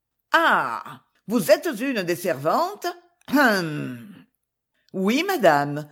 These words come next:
répondit la fille avec une révérence qui s'attendait à être payée trois pence.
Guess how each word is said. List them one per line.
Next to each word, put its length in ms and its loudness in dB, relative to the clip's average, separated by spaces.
répondit 420 0
la 100 2
fille 480 -4
avec 260 -2
une 120 -2
révérence 800 -2
qui 140 0
s'attendait 600 -4
à 80 4
être 180 -4
payée 560 -2
trois 260 -4
pence. 540 -4